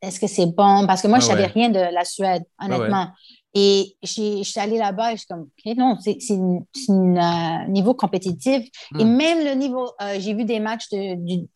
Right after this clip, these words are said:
Speaker 1: euh, division un, c'est une très bonne compétition, comme la Suède, comme on a vu dans le, euh, les Olympiques, ils sont,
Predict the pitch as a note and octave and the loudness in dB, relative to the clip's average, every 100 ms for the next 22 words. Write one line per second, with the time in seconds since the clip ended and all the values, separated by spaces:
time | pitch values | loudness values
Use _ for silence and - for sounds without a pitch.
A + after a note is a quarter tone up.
0 | - F#3 F3+ F#3 F#3 F3+ - G#3+ F3 C3+ | 0 2 4 4 4 0 2 2 2 0
1 | - G3 F3+ - F#3+ F3+ F#3 - - C#4 | -4 -4 -4 -2 -2 -2 -6 -14 0 2
2 | G#3 F3 E3+ G#3 F#3+ G3 F3+ F3+ F#3+ F#3 | 2 0 -2 -2 -2 -2 -6 -6 -8 -6
3 | F3+ F3 F3 - G#3 G#3+ G#3+ F#3+ F#3 F3 | -4 -2 -2 2 4 4 2 -2 -2 -4
4 | F3+ F#3+ F#3 F3 E3 D#3+ - _ - - | -2 -2 -4 -6 -8 -10 -14 _ -20 -20
5 | _ - F#3+ F3 E3+ D3+ F#3 F#3+ F#3 F3+ | _ -2 2 2 2 -2 -4 -4 -2 -2
6 | F3+ B3 B3 - - F#3 - - G#3+ G#3+ | -2 0 0 0 -12 -10 -10 -2 4 6
7 | G#3+ F#3+ | 4 0